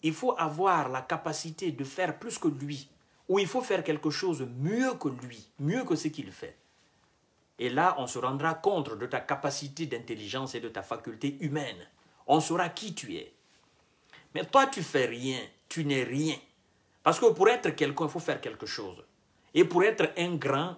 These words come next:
il faut faire une très grande chose. Voyez-vous, ce sont des ignorants, des, des ignorants,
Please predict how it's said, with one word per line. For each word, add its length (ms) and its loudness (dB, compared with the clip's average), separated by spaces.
il 100 -2
faut 160 2
faire 380 0
une 180 -4
très 200 0
grande 260 -4
chose. 420 -12
Voyez-vous, 720 2
ce 140 0
sont 180 4
des 380 2
ignorants, 500 4
des, 540 2
des 420 4
ignorants, 640 2